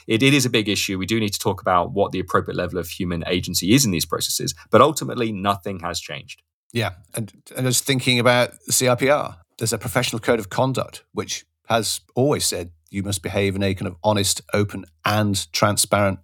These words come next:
Speaker 2: manner. And in that sense, you're quite right. That, that is still the case and, and will always remain the case. I mean, on the ethical issue, in fact, we, we, we said this in, in the report that the A I in P R panel published back in February. Yes, there's, there's the obvious implications for A I for the work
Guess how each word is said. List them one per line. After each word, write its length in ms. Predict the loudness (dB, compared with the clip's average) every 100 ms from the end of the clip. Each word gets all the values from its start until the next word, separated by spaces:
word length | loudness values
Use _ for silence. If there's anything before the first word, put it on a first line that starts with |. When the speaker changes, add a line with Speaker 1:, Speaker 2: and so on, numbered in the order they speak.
| 0
Speaker 2:
manner. 340 | 2 2 0
And 80 | -2
in 80 | -2
that 160 | 0
sense, 200 | -2 -4
you're 60 | -4
quite 260 | 2 2 4
right. 200 | 2 2
That, 260 | -2 -4 _
that 180 | 2 2
is 80 | 0
still 240 | 2 2
the 60 | 4
case 340 | 2 2 0
and, 120 | -4 -4
and 180 | -6 -6
will 140 | -4 0
always 160 | 0 2
remain 200 | 2 2
the 60 | 0 -2
case. 200 | -2 -4 -8 -16 0
I 60 | 2
mean, 120 | 4 2
on 200 | 2 2
the 400 | 2 2 0 0
ethical 320 | -2 0 2
issue, 320 | 2 2 -2 -6
in 100 | 0
fact, 180 | 2 2
we, 100 | 2
we, 160 | 0 0
we 120 | 2
said 380 | 4 4 4 4
this 360 | 0 2 0 -2
in, 340 | 0 0 -2 -2
in 120 | 0
the 80 | 2
report 480 | 2 2 2 2 -4
that 140 | -8
the 240 | -4 -2 2
A 140 | 4
I 240 | 4 2 -2
in 100 | -4
P 120 | 0
R 120 | 2
panel 260 | 2 0 0
published 320 | 0 -2 0
back 180 | 0 0
in 80 | -2
February. 540 | 2 2 2 -2 -6 -12 _
Yes, 240 | 0 2
there's, 140 | 2 0
there's 200 | 0 2
the 100 | 4
obvious 280 | 4 2 0
implications 840 | -2 -2 2 2 2 -2 -2 -2 -4
for 200 | -4 2
A 220 | 4 6
I 220 | 6 4
for 120 | 0
the 80 | -2
work 580 | -2 4 6 6 2 -8